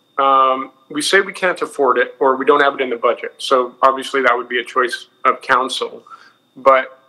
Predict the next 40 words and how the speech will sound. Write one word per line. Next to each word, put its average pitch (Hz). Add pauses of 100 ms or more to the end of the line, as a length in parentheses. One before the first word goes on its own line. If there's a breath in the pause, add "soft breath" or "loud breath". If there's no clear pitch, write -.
(920)
we 151
are 143
spending 147
fifty-five 170
thousand 147
dollars 135
a -
year 123
on 120
maintenance. 127
I 139
don't 139
know 143
what -
we're 123
spending 131
on 117
snow 139
clearing. 117 (460)
And 123
I 120
don't 165
know 139
what 131
the 139
cost 135
is 131
to 135
businesses 135
who 143
have 127
to 127
reroute 131
because 123
they 127
simply 127
can't 120
use 120
that 117
road. 139